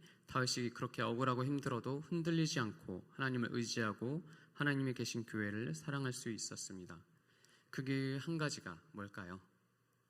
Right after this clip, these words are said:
바로 다윗이 영원을 바라보고 사모했다는 겁니다.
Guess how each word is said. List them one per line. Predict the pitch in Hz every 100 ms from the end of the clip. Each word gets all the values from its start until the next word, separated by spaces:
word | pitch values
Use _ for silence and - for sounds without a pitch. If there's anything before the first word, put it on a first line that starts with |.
| _ _ _
바로 | - 120 120
다윗이 | 123 120 120 131 170 220 - - - _ _ -
영원을 | 131 135 135 131
바라보고 | 123 113 - 113 127
사모했다는 | 180 165 156 151 151 123 110
겁니다. | 95 85 85 85